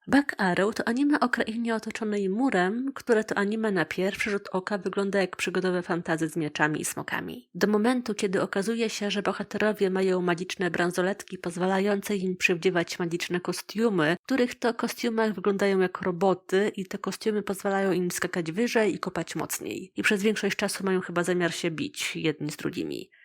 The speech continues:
Nie wiem, chyba za mało we mnie dwunastoletniego chłopca, żeby miało mnie to zainteresować.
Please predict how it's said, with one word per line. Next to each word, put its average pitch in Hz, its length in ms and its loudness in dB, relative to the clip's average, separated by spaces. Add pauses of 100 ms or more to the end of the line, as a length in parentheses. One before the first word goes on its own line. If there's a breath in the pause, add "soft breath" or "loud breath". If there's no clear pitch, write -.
(220 soft breath)
Nie 185 240 4
wiem, - 520 -4
chyba 208 280 4
za 208 120 4
mało 202 240 6
we 190 100 -2
mnie 180 200 0
dwunastoletniego 170 720 -2
chłopca, 165 380 -2
żeby 170 200 -2
miało 170 280 2
mnie 165 120 0
to 170 140 -4
zainteresować. 165 1040 -2